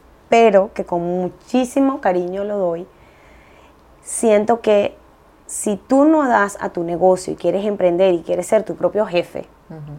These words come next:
Speaker 1: porque puedes decir, "Es que yo no quiero tener jefe, yo quiero ser mi propio jefe".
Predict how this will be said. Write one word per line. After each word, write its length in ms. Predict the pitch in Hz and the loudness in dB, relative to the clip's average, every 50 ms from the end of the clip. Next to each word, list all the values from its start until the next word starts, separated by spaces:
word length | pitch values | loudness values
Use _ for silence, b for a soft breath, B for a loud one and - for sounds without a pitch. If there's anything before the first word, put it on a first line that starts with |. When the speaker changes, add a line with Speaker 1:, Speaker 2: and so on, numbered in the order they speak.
| 175 - | -12 -10
Speaker 1:
porque 260 | 185 180 - 185 180 | -10 -2 0 0 0
puedes 280 | 185 180 - 185 208 214 | 0 2 2 2 2 0
decir, 260 | 202 - - 170 156 | -2 -6 -6 -8 -8
"Es 120 | - - | -8 -10
que 100 | - 208 | -10 -6
yo 140 | 185 202 202 | -2 0 0
no 140 | 190 190 185 | 0 0 -2
quiero 420 | - 269 277 285 285 285 311 302 | 0 2 4 4 4 2 0 0
tener 280 | 285 233 196 175 175 190 | 0 -2 -2 -2 -2 -2
jefe, 320 | 185 233 285 285 285 285 262 | 2 2 2 2 2 0 0
yo 100 | 233 196 | 0 -2
quiero 180 | - 180 170 180 | -2 -4 -6 -4
ser 180 | - 196 175 | -4 -6 -6
mi 120 | 175 175 175 | -6 -6 -6
propio 340 | - 180 180 180 180 185 190 | -4 -4 -4 -4 -4 -6 -2
jefe". 360 | 254 277 285 285 - 311 | -2 -2 -2 -4 -8 -14